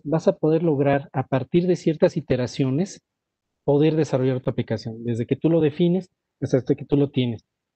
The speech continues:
En términos generales, lo que les quiero más bien transmitir es que conozcan las metodologías ágiles de desarrollo,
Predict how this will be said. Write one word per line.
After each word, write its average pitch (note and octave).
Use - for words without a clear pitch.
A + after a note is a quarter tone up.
En C#3+
términos F3
generales, D#3
lo B2+
que B2+
les B2+
quiero D3
más C#3
bien C#3
transmitir C3
es C3+
que D3
conozcan C#3+
las A#2+
metodologías B2+
ágiles D3
de C3
desarrollo, C3